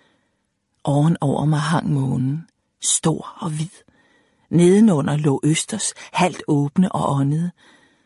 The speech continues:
og inden i dem var der bitte små og funklende perler, hvor i jeg så mit eget flygtige spejlbillede. Dybt nede i havet opstår skønheden af smerte.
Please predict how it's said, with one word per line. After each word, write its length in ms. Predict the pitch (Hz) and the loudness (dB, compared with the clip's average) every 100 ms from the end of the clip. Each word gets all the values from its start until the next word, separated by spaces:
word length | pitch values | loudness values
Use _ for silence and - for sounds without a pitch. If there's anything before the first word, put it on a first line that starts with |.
| _ - | _ -6
og 120 | 175 | -2
inden 300 | 202 208 240 | 4 6 6
i 160 | 247 196 | 4 0
dem 200 | - 226 - - - _ | 0 0 -2 -18 -20 _
var 100 | 170 | -2
der 140 | 170 214 _ | -2 -4 _
bitte 300 | 277 285 311 | -4 -2 -6
små 380 | - - 202 - | -4 0 0 -2
og 100 | 220 | -10
funklende 640 | - 196 180 - 226 208 | -4 0 0 -2 0 0
perler, 520 | 214 170 175 165 151 185 - - - | 0 -4 -4 -4 -6 -8 -12 -20 -4
hvor 200 | 180 170 | -2 0
i 180 | 208 190 | -2 -2
jeg 100 | 208 | -4
så 240 | - 170 | -2 -2
mit 180 | 175 175 | 0 -2
eget 340 | - 139 175 180 | 0 -2 -2 -4
flygtige 500 | - 143 - 175 165 | -2 -2 0 -4 -2
spejlbillede. 800 | - 143 131 131 156 143 156 165 _ _ _ _ _ _ _ _ _ _ _ _ _ _ _ _ _ - | -4 -4 -4 -2 -2 -2 -6 -10 _ _ _ _ _ _ _ _ _ _ _ _ _ _ _ _ _ -2
Dybt 340 | 170 - - | -2 -2 -6
nede 420 | 156 151 135 135 170 | 0 2 2 0 0
i 40 | |
havet 460 | 147 139 - 156 - | -2 -2 -4 -6 -4
opstår 480 | 135 - - 160 175 | -4 -4 -4 -4 -4
skønheden 720 | - - 131 147 151 - 156 - _ _ _ | -4 -4 -4 -4 -6 -8 -12 -14 _ _ _
af 100 | 151 | -6
smerte. 540 | - 156 143 131 156 | -2 0 0 0 -8